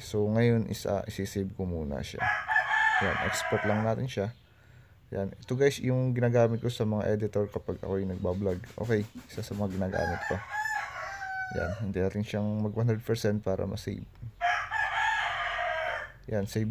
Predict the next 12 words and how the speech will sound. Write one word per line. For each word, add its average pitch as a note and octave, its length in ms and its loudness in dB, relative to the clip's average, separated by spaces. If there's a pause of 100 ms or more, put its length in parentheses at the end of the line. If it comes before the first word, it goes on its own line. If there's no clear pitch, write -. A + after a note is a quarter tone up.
na A#2 160 4
na. - 80 2
Back G2 320 0
lang G#2 240 -2
natin A#2 240 -2
siya. A2 240 -2 (160)
Back. G2 160 -2 (160)
Save. G#5 320 -2 (1120)
Save. G#2+ 320 -2 (160)
Back. F#2+ 240 -2 (720)
Back. G#2 160 -2 (960)
Back. - 240 -4